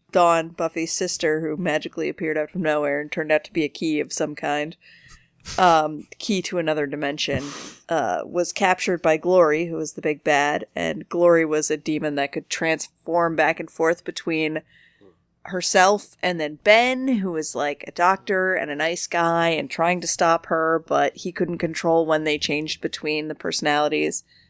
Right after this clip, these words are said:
It was a weird character, but it was awesome. So she was gonna, she had Dawn and she was gonna kill her in a ritual to open a dimension, a portal to a hell dimension.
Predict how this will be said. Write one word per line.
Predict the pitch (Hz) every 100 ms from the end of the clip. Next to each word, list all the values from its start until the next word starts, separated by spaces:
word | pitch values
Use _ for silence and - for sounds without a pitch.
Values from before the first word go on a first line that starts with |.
| _ -
It |
was | 170
a |
weird | 160 156 143
character, | 143 - - - _ -
but | 160
it | 113
was | 165 - _ _
awesome. | - - - 76 _ _ _ _ _ _ _
So | - 180
she | - 240
was | 226
gonna, | 226 208 190 -
she | - 208 202
had | 208 208 202
Dawn | 196 180 180
and | 165
she | -
was | 175 160
gonna | 170 156 147 143 _ _ _
kill | - 214 214
her | 196 180 175 170
in | 165
a | 160
ritual | 175 170 185 170 156 151 151 -
to | 170 156 143
open | 160 165 165 156 151
a | -
dimension, | 151 156 147 147 - 156 156 -
a | - 147 143 - _
portal | - 180 156
to | 151 -
a | 151
hell | 156 147
dimension. | - 139 - - -